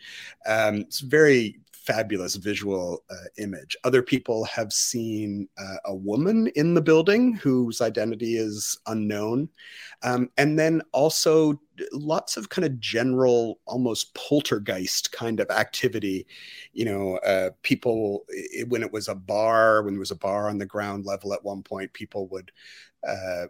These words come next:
report, you know, glasses breaking by themselves.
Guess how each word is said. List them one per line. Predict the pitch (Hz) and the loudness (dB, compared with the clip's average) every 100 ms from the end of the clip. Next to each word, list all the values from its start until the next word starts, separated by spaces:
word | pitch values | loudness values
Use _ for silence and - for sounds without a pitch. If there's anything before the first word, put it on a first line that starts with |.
| _ | _
report, | 104 - 110 95 - | -8 -6 -6 -6 -8
you | 101 | -14
know, | 90 - - 80 - 107 110 - | -14 -20 -12 -12 -12 -20 -20 -10
glasses | 120 101 107 107 - 110 101 | -4 0 2 2 0 -2 -4
breaking | 104 117 107 - 113 107 | -4 -2 0 0 0 0
by | 104 107 | 0 0
themselves. | 98 92 - 117 113 110 104 101 | 0 0 2 2 2 0 -2 -6